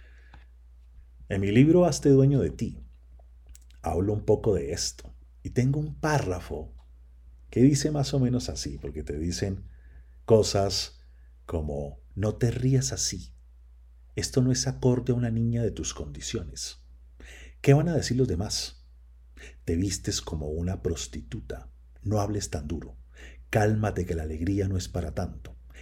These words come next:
Ni se te ocurra estudiar algo que es un hobby, no es algo productivo." No es fácil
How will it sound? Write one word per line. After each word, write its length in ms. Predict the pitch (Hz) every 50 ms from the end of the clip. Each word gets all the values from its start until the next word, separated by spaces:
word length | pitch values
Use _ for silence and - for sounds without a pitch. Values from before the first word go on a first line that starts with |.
| - -
Ni 200 | - 107 110 104
se 220 | 95 - - 104 92
te 160 | - - 104
ocurra 560 | 92 90 - - - 123 120 120 110 120 117
estudiar 640 | 113 - - - - 90 80 85 92 92 92 90 - -
algo 500 | - 107 113 110 90 78 76 90 87 -
que 200 | - - 80 76
es 200 | 71 - - -
un 120 | 92 90
hobby, 480 | 87 - - - 123 101 85 78 71 71
no 100 | 73 78
es 160 | 80 - -
algo 280 | 92 90 87 85 90 78
productivo." 800 | - 80 78 71 69 69 - - - 139 - - - - - - - - - - - - - - - - - - - - - - - - - - - - - - - - - - - - - - - - - - - - - - - - - - - - - - - - - - - -
No 140 | - 104 113
es 140 | 117 - -
fácil 800 | - 135 123 107 - - - 80 76 71 67 65 69 - -